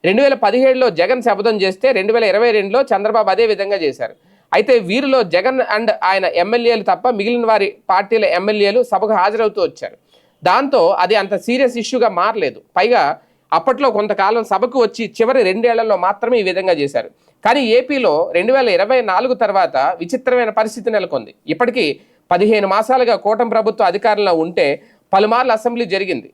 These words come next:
వైసీపీకి చెందిన మొత్తం ఎమ్మెల్యేలు హాజరు కాలేదు. ఇలా ఎన్నికైన వెంటనే సభకు రాకుండా దూరంగా ఉండడం ఒక సరికొత్త సమస్యగా మారింది. దాంతోనే ఇప్పుడు ఇది హాట్ టాపిక్ అయింది. మరి దీని మీద లోక్సభ స్పీకర్ ఏ విధమైన డైరెక్షన్ ఇస్తారు అనేది కూడా వేచి చూడాల్సిన అంశం.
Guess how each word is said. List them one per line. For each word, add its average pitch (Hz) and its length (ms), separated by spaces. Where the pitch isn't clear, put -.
వైసీపీకి 220 560
చెందిన 220 200
మొత్తం 175 320
ఎమ్మెల్యేలు 214 420
హాజరు 196 320
కాలేదు. 165 420
ఇలా 233 160
ఎన్నికైన 269 460
వెంటనే 233 360
సభకు 233 300
రాకుండా 220 520
దూరంగా 208 480
ఉండడం 196 280
ఒక 208 300
సరికొత్త 220 480
సమస్యగా 202 520
మారింది. 139 360
దాంతోనే 262 420
ఇప్పుడు 226 220
ఇది 196 80
హాట్ 190 260
టాపిక్ 180 340
అయింది. 113 340
మరి 190 120
దీని 233 220
మీద 240 180
లోక్సభ 214 400
స్పీకర్ 214 480
ఏ 190 160
విధమైన 247 380
డైరెక్షన్ 208 400
ఇస్తారు 202 380
అనేది 185 240
కూడా 190 160
వేచి 180 240
చూడాల్సిన 196 300
అంశం. 190 260